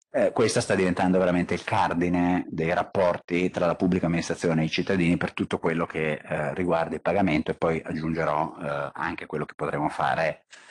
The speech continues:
quando si parla poi di integrare anche le notifiche. E quarto, la delega digitale. Questo è un sistema che stiamo, eh, introducendo, il decreto attuativo è in corso di elaborazione finale,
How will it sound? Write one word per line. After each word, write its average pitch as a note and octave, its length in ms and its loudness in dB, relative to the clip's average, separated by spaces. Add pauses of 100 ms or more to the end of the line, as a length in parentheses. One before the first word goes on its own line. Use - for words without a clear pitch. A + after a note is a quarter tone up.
(380)
quando E2 240 0
si - 120 -2
parla D#2+ 220 0
poi D#2+ 160 0
di D2 80 0
integrare C#2 460 0
anche C2+ 180 -6
le A#1+ 80 -6
notifiche. - 560 -8
E - 140 -4
quarto, A#2 400 2
la G2+ 100 4
delega F#2+ 380 2
digitale. F#2 680 2
Questo F#2+ 280 -2
è - 20 2
un E2 60 0
sistema E2+ 420 0
che D2+ 140 -12
stiamo, E2 520 0
eh, D#2+ 140 -4
introducendo, F2 720 0
il F#2 80 0
decreto D#2 500 -4
attuativo D#2+ 920 -2
è - 80 -8
in E2 160 -4
corso F2+ 480 0
di D#2+ 80 0
elaborazione D#2 580 0
finale, F2+ 640 0